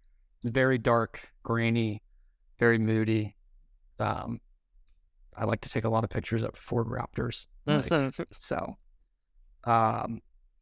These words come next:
Speaker 1: yeah, I feel like once I started dialing that in, and obviously he's put out a lot of content on telling a story through your photography and the whole Pete's Pirate Life, uh,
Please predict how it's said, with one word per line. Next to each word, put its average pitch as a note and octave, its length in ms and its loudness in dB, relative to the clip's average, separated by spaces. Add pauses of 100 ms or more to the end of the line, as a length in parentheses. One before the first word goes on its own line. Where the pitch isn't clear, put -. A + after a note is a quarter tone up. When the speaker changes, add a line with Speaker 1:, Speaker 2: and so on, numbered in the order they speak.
(420)
Speaker 1:
yeah, B2 180 6
I G#2+ 60 6
feel C#3 180 0
like A#2+ 200 2 (960)
once B2 380 2
I A2 480 4 (200)
started A2 340 0
dialing A2 380 2
that G#2 240 0
in, A#2 340 0 (1120)
and A2+ 380 -2
obviously A2 360 0
he's A2 200 -4
put - 180 -8
out - 160 -8
a - 40 -2
lot - 200 -10
of - 120 -8
content - 460 -6
on - 260 -14 (560)
telling C#3 240 2
a C3 40 2
story A#2+ 400 2
through A#2 180 0
your A2 100 0
photography A2 800 -2
and - 380 -10 (680)
the A2 100 2
whole A2 360 4
Pete's A#2+ 240 0
Pirate B2 360 2
Life, A#2 340 2 (220)
uh, A2+ 360 -6